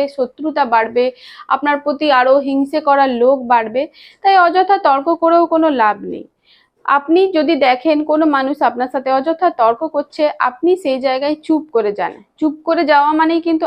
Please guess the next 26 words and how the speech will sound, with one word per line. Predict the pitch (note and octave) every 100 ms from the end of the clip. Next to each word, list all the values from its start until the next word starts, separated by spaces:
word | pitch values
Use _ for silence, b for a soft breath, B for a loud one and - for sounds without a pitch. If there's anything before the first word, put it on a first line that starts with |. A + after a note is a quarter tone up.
| -
আপনার | A#3 - C#4 D4
পরাজয় | - A3+ A#3 A#3+ B3 A3+
নয়। | F3 - _ _ b b b b C#4
এই | D4 D4 _ _
হারের, | - B3+ B3+ D4+ D#4+ D#4
চুপ | D#4 C4+
করে | - D#4 E4
থাকার | D4 A#3 C#4
মধ্যেও | D4 B3+ A3+ D4 D4
কিন্তু | C#4+ C#4+ D#4+
নিজের | C4 A3+ B3 A3
জিতটা | A3+ B3 B3 C4
থাকে, | C4 G#3+ - - _ _ b b b -
নিজের | A#3+ B3 C#4+
জয়টা | A#3 C4 C4 C#4 D4
থাকে | D4 A#3 - G3
ওখানে। | F#3+ G3+ - - _ _ _ _ -
তাই | D#4 B3+ A3+ C#4
ক-, | - - _ -
তর্কের | C#4 C#4+ D4 F#4+
সময় | G#4 F4+ D4+ D#4+ F4+
কখনোই | A#3+ B3 C#4 -
আপনি | - - C4 D4+
বে-, | B3 B3+ - _ _ _ _ _ _ -
মানে | B3+
বেশি | B3 C#4+ C#4+